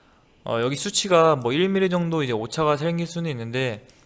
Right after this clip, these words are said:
실제로 작업을 하고 나면 내가 설계한 데이터대로 오기 때문에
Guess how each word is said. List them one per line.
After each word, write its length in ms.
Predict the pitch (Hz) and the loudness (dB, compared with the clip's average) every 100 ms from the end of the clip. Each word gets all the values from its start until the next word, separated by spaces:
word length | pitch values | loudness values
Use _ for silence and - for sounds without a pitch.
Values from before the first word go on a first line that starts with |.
| _ | _
실제로 420 | - 180 175 170 | -8 -4 2 2
작업을 360 | 165 127 127 139 | 2 2 2 4
하고 160 | 151 147 | 2 2
나면 480 | 117 117 131 156 - | 0 -2 -4 -4 -6
내가 260 | 113 113 120 | -4 -2 -2
설계한 540 | 143 147 143 143 135 | -2 -4 -2 -2 -4
데이터대로 580 | 127 127 127 127 120 101 - | -4 -6 -4 -4 -4 -6 -10
오기 240 | 110 113 | -10 -8
때문에 560 | 139 143 135 139 117 | -6 -6 -4 -4 -6